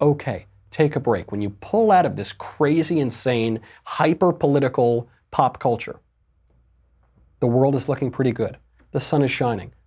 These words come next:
The birds are chirping. There is wonderful music to listen to, literature to read, family and friends to enjoy. Things are going really, really well. The economy is going gangbusters. We have relative peace abroad.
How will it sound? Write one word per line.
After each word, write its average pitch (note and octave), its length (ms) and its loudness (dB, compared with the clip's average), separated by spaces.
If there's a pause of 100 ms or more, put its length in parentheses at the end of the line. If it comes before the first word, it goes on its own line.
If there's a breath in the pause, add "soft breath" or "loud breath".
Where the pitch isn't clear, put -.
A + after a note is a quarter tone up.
The A#2 60 -4
birds C3+ 340 2
are B2+ 80 0
chirping. A#2 460 -4 (720)
There C#3 100 2
is C3+ 100 2
wonderful D3+ 440 2
music D3+ 400 2
to - 80 -4
listen C#3+ 320 -2
to, D3 300 -4 (200)
literature D3 560 2
to C#3 160 -4
read, B2 380 -2 (180 soft breath)
family D3+ 560 2
and C#3 160 -2
friends C3 320 -2
to B2+ 120 -4
enjoy. G#2+ 440 -4 (1400)
Things G#3+ 440 2
are F3+ 80 2
going F3+ 300 4
really, E3 420 4
really D#3+ 280 4
well. D3 480 0
The F3+ 100 6
economy E3+ 420 2
is D3+ 100 0
going D#3+ 260 2
gangbusters. D3 680 0
We D3+ 100 0
have D3+ 140 -2
relative D3+ 500 -2
peace D3+ 280 -2
abroad. C3+ 460 -2